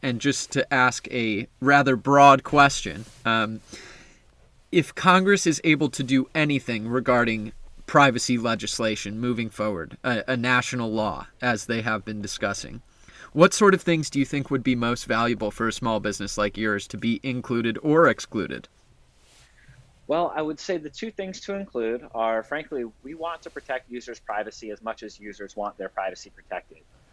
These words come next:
Speaker 2: Um, so I think as long as it's strong and it protects users across the board, I'm happy with that. I think we've done a great job with pre-existing ones, uh, the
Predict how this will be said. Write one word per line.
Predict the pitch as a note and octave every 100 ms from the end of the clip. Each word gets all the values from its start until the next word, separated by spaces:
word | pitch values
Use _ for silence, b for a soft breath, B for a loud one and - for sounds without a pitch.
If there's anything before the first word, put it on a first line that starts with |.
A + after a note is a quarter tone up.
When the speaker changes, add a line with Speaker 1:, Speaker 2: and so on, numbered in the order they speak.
| b b b _
Speaker 2:
Um, | A#2 G#2+ G#2 G#2+ -
so | - B2+
I | A#2+
think | E3 E3
as | C#3 A#2+
long | C3 F3+ G3+
as |
it's | D3+ -
strong | - A2+ A2 C#3+ F#3+ -
and | A2+ A2
it |
protects | B2+ B2 B2+ B2 - - -
users | A#2 A2+ B2+ B2
across | G#2+ A2+ A#2 -
the | A#2+
board, | G2 G2+ A#2 - _ _ _ _ _
I'm | G#2+ A#2
happy | A2 G#2+ A#2+
with | C3+
that. | D3+ D#3 -
I | A#2+
think | - C3 -
we've | B2 A2+
done | B2 A2+
a |
great | G#2+ A2+ G#2
job | G#2+ G2 A2
with | G2+
pre-existing | _ A#2 G#2+ G2+ G#2 - C3+ C3
ones, | C#3+ D3 - - G#2
uh, | G2 G2+
the | G2+